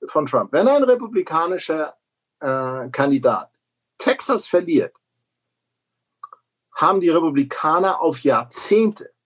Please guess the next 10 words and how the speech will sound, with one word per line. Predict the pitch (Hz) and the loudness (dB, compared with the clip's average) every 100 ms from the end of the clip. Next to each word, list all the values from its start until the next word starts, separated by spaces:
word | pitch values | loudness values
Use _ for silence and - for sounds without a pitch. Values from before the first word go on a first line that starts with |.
| _ _ _ _ _ _ | _ _ _ _ _ _
keine | - 180 196 170 | -6 0 2 0
Chance, | - 175 175 170 151 | 0 0 0 -2 -4
die | |
Präsidentschaft | 143 147 139 131 131 123 120 | -2 0 2 0 0 -4 -4
zu | - 113 | -4 -2
gewinnen. | 104 107 | 0 2
Denn | 107 107 | 0 2
Texas | 220 - 247 - | 0 2 0 0
ist | 294 220 | -6 -2
das, | - 165 220 - | 0 0 -2 -6